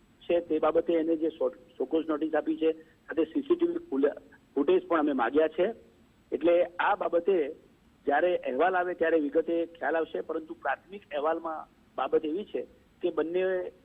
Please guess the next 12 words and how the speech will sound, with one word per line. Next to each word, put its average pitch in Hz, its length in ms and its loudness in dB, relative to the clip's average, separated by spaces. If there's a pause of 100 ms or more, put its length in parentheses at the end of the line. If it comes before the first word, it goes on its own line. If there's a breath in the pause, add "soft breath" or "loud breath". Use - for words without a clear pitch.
(140)
મિત્રો 254 320 0
એક 147 180 2
જ 170 120 2
પાટલી 160 280 -2
પર 160 140 0
ધોરણ 135 300 -2
છ 156 120 -8
માં 151 180 -2
અભ્યાસ 127 260 -2
કરતા 151 320 -2
હતા 202 320 -2 (320)
અને 208 480 0